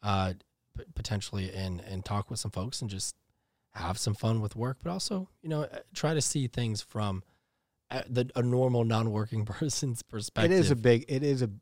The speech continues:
Speaker 2: a, a, a lot different, like you mentioned, if
Speaker 1: Yeah.
Speaker 2: you're working, even though you're still at the event, but your mind is on work, even though you're trying to look at some stuff, "Oh, I'd like to do that," you know,
Speaker 1: It's like,
Speaker 2: or go
Speaker 1: "Oh."
Speaker 2: over and get some food or hang out and
Speaker 1: Right.
Speaker 2: do that.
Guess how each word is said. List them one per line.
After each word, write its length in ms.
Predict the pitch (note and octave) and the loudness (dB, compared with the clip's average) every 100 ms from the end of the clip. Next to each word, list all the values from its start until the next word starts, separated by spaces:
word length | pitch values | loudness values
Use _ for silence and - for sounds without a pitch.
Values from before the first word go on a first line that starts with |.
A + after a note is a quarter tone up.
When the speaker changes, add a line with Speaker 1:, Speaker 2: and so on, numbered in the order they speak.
| - | -8
Speaker 2:
a, 60 | |
a, 260 | A2+ A2+ A2+ - | -8 -6 -10 -6
a 60 | A2+ | -4
lot 340 | A2 A#2 A2+ - G2 | 0 0 -2 -8 0
different, 560 | A2+ G#2 G#2 F#2 - - - | 2 2 0 0 -2 -12 -6
like 200 | F#2 - | -4 -2
you 80 | |
mentioned, 440 | F#2+ F#2 - F#2 F2 | 0 0 -2 -6 -6
if 60 | |
Speaker 1:
Yeah. 80 | G2+ - | -6 -2
Speaker 2:
you're 140 | G2 | 0
working, 640 | F#2+ F#2+ G#2 - F2+ F2 E2+ _ - | 2 2 2 2 -4 -4 -8 _ -2
even 180 | D3 C#3 | 2 6
though 60 | |
you're 120 | A2+ G2 | 4 4
still 260 | - G#2+ | 2 2
at 100 | F#2+ | 2
the 100 | - | -4
event, 280 | F2+ A2 F#2+ | -2 0 0
but 180 | A2+ - | -2 0
your 100 | A#2+ | 2
mind 320 | A2+ A#2 A#2 | 2 2 2
is 120 | F#2+ | 0
on 240 | F#2+ F2+ F2+ | 0 0 0
work, 440 | C#3+ G2+ D2+ - _ _ _ _ | 0 0 -2 -14 _ _ _ _
even 180 | A#2 G#2+ | 0 4
though 60 | G2+ | 4
you're 100 | F#2+ | 4
trying 300 | - A#2 A2 | 2 4 4
to 60 | |
look 180 | F#2+ G2 | 4 0
at 60 | F#2+ | -4
some 120 | F2+ | -6
stuff, 240 | - G2 F#2 | 2 2 2
"Oh, 200 | A2+ B2+ | -2 -4
I'd 120 | C3 | -6
like 160 | A#2+ G#2+ | -8 -8
to 80 | G2 | -8
do 140 | F#2+ | -6
that," 300 | F2 A2 G2+ - | -4 -6 -6 -2
you 100 | G#2 | -2
know, 60 | |
Speaker 1:
It's 120 | F2+ - | 2 6
like, 100 | B2 | 6
Speaker 2:
or 180 | G#2 D3+ | 4 4
go 100 | A2 | 6
Speaker 1:
"Oh." 20 | |
Speaker 2:
over 120 | A2+ | 6
and 60 | G#2 | 4
get 100 | A2 | 2
some 120 | - | 2
food 320 | G2 A#2 A2+ A2 | 2 4 6 6
or 180 | G2 | 4
hang 240 | F#2+ G#2+ G#2+ | 2 2 2
out 140 | G#2+ | 0
and 80 | F#2+ | 0
Speaker 1:
Right. 40 | |
Speaker 2:
do 100 | G2+ G#2 | -4 -2
that. 260 | A2 G#2+ | -2 -4